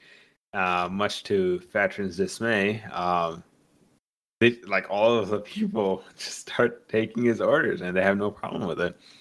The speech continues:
I thought that was really cool. And, and then, but rumors have spread that Elend was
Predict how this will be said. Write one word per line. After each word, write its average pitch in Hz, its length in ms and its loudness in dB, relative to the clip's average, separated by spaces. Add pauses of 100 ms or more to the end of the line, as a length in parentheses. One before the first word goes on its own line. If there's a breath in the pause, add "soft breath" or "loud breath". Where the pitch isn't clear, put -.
(240 soft breath)
I 98 60 0
thought 120 140 0
that 113 100 8
was 98 240 0
really 98 220 2
cool. 135 320 -2 (680 soft breath)
And, 98 600 2 (2500)
and 131 140 6
then, 120 140 4
but 117 480 4
rumors 131 500 2
have 110 280 0
spread 107 320 0
that 95 140 -2
Elend 98 460 -4 (220)
was 92 560 -2